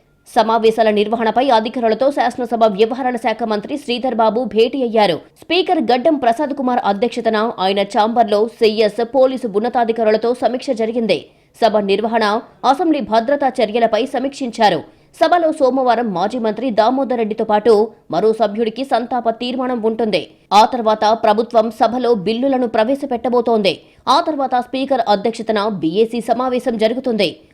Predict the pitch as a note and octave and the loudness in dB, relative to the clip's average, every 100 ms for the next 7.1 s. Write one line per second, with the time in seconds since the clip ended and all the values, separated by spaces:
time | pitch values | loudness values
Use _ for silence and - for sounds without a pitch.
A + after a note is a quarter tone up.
0 | - A3 A3+ G#3+ G#3+ G#3 G#3 G#3+ A3+ A#3 | -2 0 2 0 0 0 2 2 2 0
1 | G#3+ A3+ G#3+ G#3 G#3+ - B3+ B3+ B3+ A#3+ | -2 0 2 2 -2 0 0 2 0 2
2 | A#3 G3+ B3 A3+ A#3 G#3 A3 B3+ A3+ A3 | 2 0 -6 -4 -2 -2 -2 -2 2 0
3 | A3+ G3+ G#3+ C4 B3+ A3+ A#3 - C4 A#3 | 2 2 0 0 -4 -4 -6 -6 0 2
4 | F#3 C#3 - _ _ - C4 D#4+ F4 D4+ | 2 0 -12 _ _ 2 2 2 -2 0
5 | B3+ A#3+ A#3+ A#3+ G3+ G#3+ G3+ G#3 A#3 A#3+ | 0 -2 -8 -4 0 2 2 -2 -2 -2
6 | A#3 A#3 C4 C4 G#3 C#4 B3+ A#3+ A3+ F3+ | 2 2 0 -6 -4 -2 -2 -2 0 -2